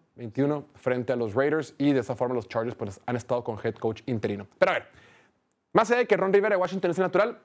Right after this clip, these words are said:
los que a mí me interesan, los que yo creo que pueden salir son, número uno, Arthur Smith de Atlanta. Arthur Smith está en su tercera temporada con los Falcons de Atlante-, Atlanta, del Atlante. Las últimas dos temporadas, en el dos mil veintiuno y dos mil veintidós, terminó con récord de siete y diez.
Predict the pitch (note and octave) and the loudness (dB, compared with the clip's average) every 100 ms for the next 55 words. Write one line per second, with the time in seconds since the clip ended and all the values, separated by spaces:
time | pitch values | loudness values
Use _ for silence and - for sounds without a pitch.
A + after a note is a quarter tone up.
0 | - E3+ G#3 - G3 G3 B3+ C#4 G3 G3+ | 6 8 8 6 2 4 2 2 0 0
1 | F3 D3+ D3+ F3+ F#3+ A3 D#3+ - F3 F#3+ | -2 0 2 4 4 2 0 0 0 2
2 | D#3+ G3+ A3+ - - G3 A#3+ A3+ - _ | 2 2 2 -2 2 2 2 -6 -14 _
3 | _ _ - G#3+ C4 C4+ C#4+ C4+ - _ | _ _ 0 2 4 4 0 -2 -8 _
4 | _ - D#3+ F3+ F#3+ E3 E3+ F#3 F#3 C3+ | _ 0 0 2 2 2 4 2 0 -2
5 | B2+ B2 D3 D3+ C#3+ G#2+ G#2+ _ _ _ | -2 0 2 2 0 -6 -10 _ _ _
6 | _ _ _ _ _ _ _ _ - G#3+ | _ _ _ _ _ _ _ _ 0 0
7 | C4 D4+ A#3+ C#4 G#3+ D#3+ - E3 E3 A#3 | 2 2 4 2 0 -2 0 -2 0 -2
8 | - E3+ C3 - F#3+ G#3 F#3 C3+ B2+ C3+ | 0 0 0 -2 -2 -2 -4 -2 0 0
9 | D#3 - C#3 A#2+ - A#2+ A2+ C3+ B2+ - | -2 -4 -6 -4 -4 -4 -2 -4 -4 -12
10 | - _ A#2 A#2 A#2 A#2+ A2+ G2+ - - | -20 _ -2 -2 0 -2 -4 -8 -10 -8
11 | A#2+ C#3+ B2+ G#2 _ - G#2 G2+ G#2 F#2 | 0 0 0 -6 _ -6 -4 -4 -8 -8
12 | - - - C#3+ E3+ E3 A3 E3+ F3 A3 | -14 -20 -4 0 2 2 2 2 2 0
13 | G#3+ F3+ G#3 G3+ - C#3 C#3 B2+ D3 F3+ | 2 0 0 -4 -6 -2 0 2 4 2
14 | F3+ F#3 D#3 C#3 F#3 E3 F3+ D3 C3 C3 | 2 0 2 0 2 0 0 0 0 0
15 | C#3+ D3 D3+ B2 - A2+ G#2 A#2 B2+ A2+ | -2 -2 -2 -4 -2 -4 0 -2 -2 0
16 | B2+ C3 - | 2 2 -2